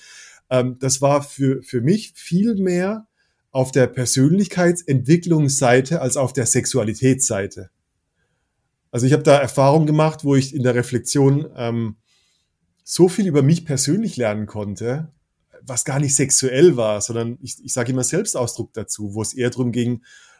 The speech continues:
äh, wow, wer bin ich, was turnt mich an, warum turnt mich das an, was sind meine Prägungen? Ähm, und,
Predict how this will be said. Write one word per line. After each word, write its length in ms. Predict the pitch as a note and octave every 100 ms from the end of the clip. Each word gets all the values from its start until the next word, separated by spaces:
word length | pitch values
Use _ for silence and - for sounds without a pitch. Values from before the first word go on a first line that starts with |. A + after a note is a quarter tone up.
| _ -
äh, 220 | B2 A#2
wow, 300 | C3+ E3+ C#3
wer 120 | C3+
bin 200 | D3+ E3
ich, 240 | F#3+ F3
was 160 | B2 B2
turnt 260 | D3 C#3+ D3
mich 200 | C#3+ A#2+
an, 180 | F3 D#3+
warum 340 | A2+ E3 G#3+
turnt 200 | F#3 D3
mich 140 | C3+
das 180 | C3 -
an, 160 | B2+ E3
was 100 | C#3
sind 100 | D3+
meine 160 | B2+ B2
Prägungen? 840 | - D3+ G3+ D#3+ C3 C3+ F3+ A3 _ _ _ _ _ -
Ähm, 340 | B2+ B2+ C3+ C#3
und, 380 | C#3+ C3+ C3